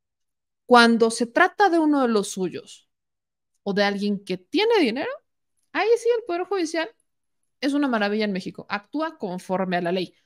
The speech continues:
Si es una persona pobre, si es una persona necesitada, olvídense, eso no ocurre. Esa es la urgencia de una reforma del Poder Judicial. Y hay muchos políticos que lo están man-, sobre todo el pri del pan,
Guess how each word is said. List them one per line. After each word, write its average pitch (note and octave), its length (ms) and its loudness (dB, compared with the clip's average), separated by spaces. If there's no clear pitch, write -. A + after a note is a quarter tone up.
Si - 300 -2
es G3+ 160 2
una A3+ 180 0
persona F3+ 400 -4
pobre, F3+ 360 -6
si - 140 -10
es F3+ 100 -8
una A3 180 -2
persona F#3 320 -6
necesitada, F#3 800 -2
olvídense, G3 540 -2
eso G3 180 -10
no D#3+ 120 -10
ocurre. - 240 -12
Esa G4+ 160 6
es D#4 80 0
la C#4 80 4
urgencia B3 360 0
de A3+ 80 0
una A3 120 -2
reforma G3 320 -4
del F#3 80 -8
Poder E3+ 160 -4
Judicial. - 340 -10
Y D4 340 4
hay D#4 200 8
muchos E4+ 340 6
políticos C#4 640 0
que A#3 480 4
lo A#3 180 4
están B3+ 380 0
man-, C#4 180 0
sobre F#3+ 240 -8
todo C4 120 2
el B3+ 100 0
pri B3 140 -2
del A3+ 140 0
pan, G#3+ 240 -4